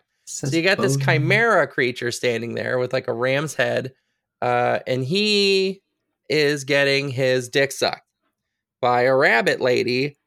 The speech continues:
Speaker 2: who is playing a game on the computer. And, uh, the chimera character says,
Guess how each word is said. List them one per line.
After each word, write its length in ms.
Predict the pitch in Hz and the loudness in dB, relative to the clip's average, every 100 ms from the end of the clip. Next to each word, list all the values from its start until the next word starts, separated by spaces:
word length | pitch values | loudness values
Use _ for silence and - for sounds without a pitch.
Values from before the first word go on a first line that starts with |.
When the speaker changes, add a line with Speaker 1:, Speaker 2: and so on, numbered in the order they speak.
| _ - | _ -4
Speaker 2:
who 160 | 143 | 0
is 140 | 139 - | -2 -2
playing 400 | - 143 147 147 | -2 0 0 -2
a 40 | |
game 440 | 143 170 151 131 139 | 0 0 0 0 -2
on 200 | 127 123 | -2 -2
the 80 | 131 | -6
computer. 560 | 139 156 143 120 - _ _ _ _ _ _ | -6 -2 -2 -2 -6 _ _ _ _ _ _
And, 520 | 127 123 120 120 120 - | -2 0 0 -2 -6 -4
uh, 440 | 123 123 120 117 113 - | -2 0 0 0 -4 -4
the 380 | 131 127 123 123 | -2 -2 -4 -4
chimera 480 | 131 135 151 160 151 | -2 0 2 2 0
character 560 | - 139 135 127 127 | 0 0 2 0 -2
says, 400 | 127 - 123 123 | 0 0 0 -2